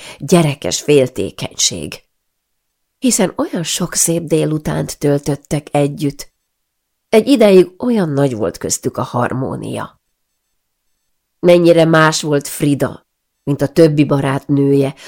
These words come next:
akikkel később hozta össze a sors. Vajon ez az apja által pátyolgatott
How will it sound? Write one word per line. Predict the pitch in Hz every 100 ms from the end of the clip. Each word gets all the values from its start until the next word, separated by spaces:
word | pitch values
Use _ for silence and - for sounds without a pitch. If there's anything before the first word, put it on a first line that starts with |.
| -
akikkel | 160 185 165 170 147
később | - 151 120 123 113
hozta | - - - 131
össze | - - -
a | 50
sors. | - 120 - - - - _ _ _ _ _ _ _ _ _ _ _ _ _ _
Vajon | 180 214 220 214
ez | 214 202
az | 196 -
apja | 302 - 254 240
által | 202 190 180 175
pátyolgatott | 196 208 196 175 165 156 151 156 147 -